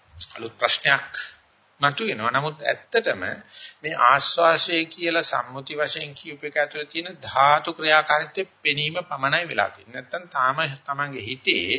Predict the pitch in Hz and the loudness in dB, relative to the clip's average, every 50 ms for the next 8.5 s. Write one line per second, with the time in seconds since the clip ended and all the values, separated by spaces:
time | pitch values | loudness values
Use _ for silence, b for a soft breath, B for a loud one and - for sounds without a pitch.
0 | - B B B B B B B B - - - 123 110 - - - 139 139 139 | -4 B B B B B B B B -4 -4 -2 -2 -2 -4 -6 -8 -6 -6 -6
1 | 135 143 147 147 156 165 185 202 196 - 113 120 123 - - 139 139 131 139 147 | -6 -8 -6 -6 -6 -4 -2 0 2 4 4 4 2 2 2 0 0 2 0 0
2 | 143 - - 160 156 139 160 160 151 170 185 202 220 190 175 170 - 185 190 190 | 0 0 0 0 -2 -2 -6 -10 -10 -10 -10 -6 -4 -4 -4 -4 0 0 0 2
3 | 220 208 196 170 165 175 202 196 - 123 - - _ _ _ _ _ _ _ _ | 4 2 0 0 0 -4 -4 -4 -4 -8 -10 -12 _ _ _ _ _ _ _ _
4 | _ B B B B B B - 165 196 214 208 - 143 143 - 202 208 214 214 | _ B B B B B B 2 2 2 2 4 0 0 0 2 0 0 0 0
5 | 202 190 196 208 240 262 247 233 220 - - 180 135 127 - - 95 80 - - | -2 0 0 0 0 0 0 0 -2 -2 0 0 0 0 -2 -6 -12 -12 -12 -16
6 | _ _ _ _ _ _ _ _ _ _ _ _ _ _ _ _ _ 127 131 127 | _ _ _ _ _ _ _ _ _ _ _ _ _ _ _ _ _ -2 -2 -2
7 | - - 123 117 110 101 95 104 98 98 92 90 82 - - _ _ B B B | 0 0 0 0 0 0 -4 -8 -10 -8 -8 -8 -10 -10 -16 _ _ B B B
8 | B B B - - 95 101 101 - | B B B -8 -6 -6 -6 -6 -10